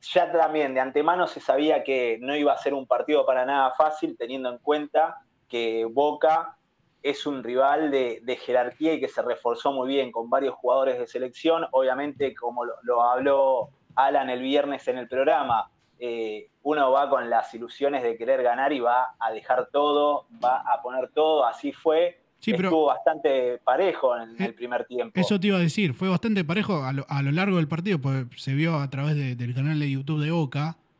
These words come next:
Speaker 2: eh, yo tuve la posibilidad de verlo por ahí, y lo noté bastante parejo. Después, bueno, Boca sacó diferencia en los últimos minutos con, con un Racing un poco más jugado, ¿no? Con, con arquero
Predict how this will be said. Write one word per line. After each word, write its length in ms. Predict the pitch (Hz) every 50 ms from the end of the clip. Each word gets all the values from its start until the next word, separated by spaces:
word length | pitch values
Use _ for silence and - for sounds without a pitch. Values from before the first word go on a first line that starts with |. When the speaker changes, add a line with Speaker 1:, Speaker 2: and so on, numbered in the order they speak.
| _ _ _ _ _ _ -
Speaker 2:
eh, 80 | 113
yo 180 | 117 - 151 135
tuve 180 | 123 143 143 131
la 80 | 123
posibilidad 320 | 117 120 123 - 139 135 135
de 60 | 135
verlo 180 | 147 143 147
por 140 | 131 139 143
ahí, 380 | 156 165 185 208 226 262 277 _ _ _ _
y 540 | - 123 123 120 120 120 120 117 120 120 113 113
lo 180 | 123 127 131
noté 220 | 135 139 139 156 180
bastante 300 | 180 165 190 185 175 156
parejo. 260 | 151 160 160 - 127
Después, 220 | 113 - 156 165
bueno, 240 | 165 175 170 170 143
Boca 240 | 147 170 170 170 156
sacó 300 | - 165 143 143 156 156
diferencia 760 | 147 127 139 131 139 156 156 - 180 165 143 123 113 - - _ _ _ _ _ _ _ _ _ _ _ _
en 100 | 131 123
los 140 | 127 120
últimos 300 | 135 139 135 143 143 131
minutos 380 | 127 131 135 147 160 156 156 139
con, 180 | - 135 131 123
con 180 | - - 123
un 120 | 131 135 127
Racing 540 | 131 147 139 - 131 123 120 117 117 113 113
un 60 | 113
poco 220 | - 143 131 -
más 140 | 123 131 131
jugado, 420 | - - 131 151 156 143 123 113 120
¿no? 140 | 139 147
Con, 240 | 131 127 120 117 117
con 160 | - 120 117
arquero 500 | 117 120 120 139 131 131 123 117 110 107